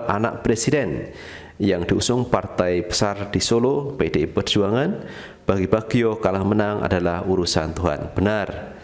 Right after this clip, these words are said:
Jadi saya juga mendukung ikhtiar politik yang dilakukan oleh Bajo, teman-teman.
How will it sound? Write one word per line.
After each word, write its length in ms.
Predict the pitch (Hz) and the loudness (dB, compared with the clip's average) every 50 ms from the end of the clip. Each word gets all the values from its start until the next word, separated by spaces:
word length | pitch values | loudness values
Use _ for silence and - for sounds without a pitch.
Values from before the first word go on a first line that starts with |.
| - - - - - - - - - - - | -18 -20 -20 -20 -20 -20 -20 -20 -20 -6 -2
Jadi 200 | - 131 120 127 127 | 0 2 2 2 2
saya 200 | - 127 113 110 | 2 2 2 2
juga 360 | 107 - 107 101 113 101 95 95 | 2 0 2 2 2 2 4 2
mendukung 440 | 98 98 95 92 95 110 110 120 - | 2 2 2 2 2 2 2 2 2
ikhtiar 520 | - 101 101 101 - 110 101 95 98 - | 0 0 0 0 2 2 2 2 0 0
politik 440 | - 92 98 95 - - 120 120 - - | 2 2 2 2 2 2 2 2 4 2
yang 200 | 107 90 85 87 | 2 2 2 2
dilakukan 360 | - 95 87 90 - 95 90 87 | 2 0 2 2 2 2 2 2
oleh 120 | 92 92 | 2 2
Bajo, 440 | - - 95 90 87 - - 107 87 82 | 4 2 2 2 2 2 2 2 4 2
teman-teman. 400 | - 78 78 67 - 65 60 | 2 2 0 0 0 -2 -2